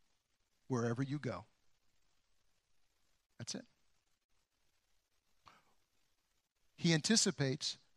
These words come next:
that the promise of his withness with them will bring courage to face that thing in their future. And we have pointed out, and we'll always point out,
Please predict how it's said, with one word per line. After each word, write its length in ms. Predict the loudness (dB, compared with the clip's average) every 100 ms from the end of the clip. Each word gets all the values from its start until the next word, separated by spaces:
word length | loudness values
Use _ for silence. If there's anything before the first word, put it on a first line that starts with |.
| -10
that 120 | -6
the 80 | -2
promise 440 | 8 8 8 4
of 120 | 2
his 220 | 4 2 -2 -10
withness 840 | 6 8 8 4 -4 -2 2 0 0 -10 -2
with 360 | 6 6 6 -6 4
them 460 | 6 8 4 -2 -6 -2
will 100 | 0
bring 380 | 6 8 8 4 -6
courage 500 | 2 4 6 4 -2 -8 -10
to 100 | -10
face 460 | -2 0 2 0 -4 -12 _ _ 0
that 160 | 0 -2 _ 2
thing 180 | 4 4
in 100 | 0
their 120 | -4
future. 420 | -6 -8 -8 -12 -20 _ _ _ _ _ _ _ _ _ _ _ _ _ _ _ _ _ _ -20 -20 0
And 140 | 8 12
we 180 | 12 12
have 200 | 10 10
pointed 260 | 10 12
out, 240 | 12 12 12
and 120 | 8
we'll 180 | 4 10
always 260 | 12 12
point 240 | 12 8 12
out, 260 | 12 10